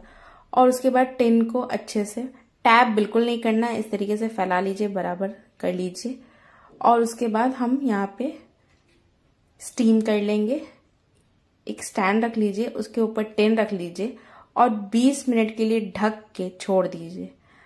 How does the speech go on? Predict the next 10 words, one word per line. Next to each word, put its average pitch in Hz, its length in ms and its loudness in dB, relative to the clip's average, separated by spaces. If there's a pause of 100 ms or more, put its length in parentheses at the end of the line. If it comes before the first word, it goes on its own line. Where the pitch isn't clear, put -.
(240)
बीस 226 360 0
मिनट 233 200 2
बाद 233 180 0
हमारा 202 280 -2
ढोकला 196 340 -4
बिल्कुल 175 400 -4
भी 208 180 2
रेडी 160 320 -4
हो 156 140 -4
जाएगा। 156 420 -8